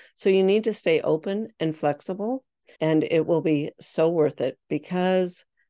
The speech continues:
there are experiences out there waiting. Once you get away from your home and away from your homeland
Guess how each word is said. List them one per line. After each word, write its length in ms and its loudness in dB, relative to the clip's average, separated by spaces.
there 460 2
are 340 -2
experiences 1000 -2
out 260 -2
there 140 0
waiting. 420 0
Once 320 -4
you 140 -2
get 260 -2
away 400 0
from 240 -4
your 140 2
home 440 -2
and 140 -4
away 280 0
from 200 -2
your 140 2
homeland 680 -2